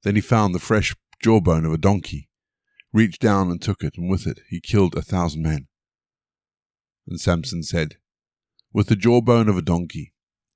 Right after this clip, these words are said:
heaps upon heaps, with the jawbone of a donkey I have slain a thousand men." When he finished speaking, he threw away the jawbone, and that place was called Ramath Lehi.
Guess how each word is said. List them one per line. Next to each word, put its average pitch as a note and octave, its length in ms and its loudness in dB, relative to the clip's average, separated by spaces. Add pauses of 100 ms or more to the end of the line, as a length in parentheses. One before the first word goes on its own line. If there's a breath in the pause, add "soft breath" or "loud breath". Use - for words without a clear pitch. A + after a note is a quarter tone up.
(140)
heaps B2 380 -2
upon G2+ 300 0
heaps, E2 500 -4 (880)
with - 160 -4
the F#2 100 0
jawbone G#2+ 560 2
of G2+ 60 0
a F#2+ 60 0
donkey E2 500 -2
I D#2 140 -4
have D#2+ 100 -4
slain F2+ 500 -2
a C#2+ 80 -8
thousand E2+ 480 -6
men." C#2 260 -4 (1800)
When F2+ 160 -2
he F#2+ 80 0
finished A2+ 340 -2
speaking, F2+ 480 -4 (640)
he - 140 -6
threw B2 260 2
away A2 240 4
the G2 80 2
jawbone, C2+ 480 -8 (960)
and F#2 180 -2
that A#2+ 220 0
place D2 300 -2
was D#2+ 80 -8
called E2+ 240 -4
Ramath D#2 380 -2
Lehi. C#2+ 440 -4